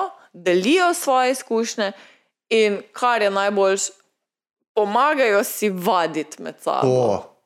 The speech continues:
Speaker 2: to se mi zdi en največji doseg, ne.
Speaker 1: Genialno. Prav dobivajo se in vadijo skupaj. Stvari, ki jim devajo,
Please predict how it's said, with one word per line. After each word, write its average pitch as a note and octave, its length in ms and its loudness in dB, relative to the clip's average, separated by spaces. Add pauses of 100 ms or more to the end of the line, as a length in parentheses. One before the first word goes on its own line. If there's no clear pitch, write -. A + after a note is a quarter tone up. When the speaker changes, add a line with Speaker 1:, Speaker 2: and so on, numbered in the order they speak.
(400)
Speaker 2:
to C3+ 220 0
se B2 180 -6
mi A2+ 120 -2
zdi G#2+ 140 -2
en A2+ 120 -2
največji F#2+ 480 -4
doseg, E2+ 440 -20
ne. E3 200 -20
Speaker 1:
Genialno. F#3 1200 2 (220)
Prav D#4 400 2
dobivajo B3+ 680 0
se A#3 400 -2
in F3+ 300 -6
vadijo E3+ 680 0
skupaj. D#3 640 -4 (680)
Stvari, G3+ 580 -2
ki C#4 140 -8
jim G#3 180 -2
devajo, F3+ 580 0